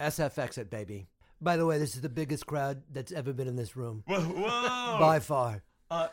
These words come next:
Speaker 2: Carlos, I think a lot of people, they know your voice.
Speaker 1: They hear my voice.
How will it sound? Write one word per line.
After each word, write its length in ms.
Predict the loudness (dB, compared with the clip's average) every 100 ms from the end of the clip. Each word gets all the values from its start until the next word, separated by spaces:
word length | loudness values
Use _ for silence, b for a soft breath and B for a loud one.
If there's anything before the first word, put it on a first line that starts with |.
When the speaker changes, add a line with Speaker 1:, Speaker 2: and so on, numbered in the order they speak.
| -6
Speaker 2:
Carlos, 380 | -2 -2 -2 -4
I 40 |
think 160 | -4 -2
a 40 |
lot 220 | -2 -4 -6
of 80 |
people, 400 | -8 -6 -4 -6 -8 -20 _
they 160 | -2 0
know 160 | 0
your 180 | 0 0
voice. 500 | -2 -2 -4 -6 -14 _
Speaker 1:
They 140 | -8 -4
hear 200 | -2 -2
my 160 | -2
voice. 400 | -6 -8 -10 -12